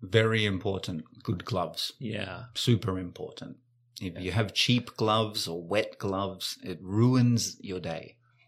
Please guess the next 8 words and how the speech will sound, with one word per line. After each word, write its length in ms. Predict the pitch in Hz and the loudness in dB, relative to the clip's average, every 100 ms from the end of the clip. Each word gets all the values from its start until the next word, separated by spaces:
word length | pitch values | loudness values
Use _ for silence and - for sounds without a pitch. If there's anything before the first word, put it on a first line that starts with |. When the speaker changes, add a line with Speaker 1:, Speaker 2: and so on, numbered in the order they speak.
| - | -2
Speaker 2:
The 100 | 120 | 2
last 440 | 117 123 139 - - | 6 6 4 0 0
time, 320 | 110 113 120 | 2 2 0
one 600 | - 151 143 170 170 - - | 2 6 8 6 2 -2 0
of 260 | 113 107 104 | 2 2 2
the 100 | 104 | 2
last 400 | 92 92 110 - | 2 0 -4 -2
times 640 | 107 85 85 - - - | 0 -2 -4 -8 -8 -10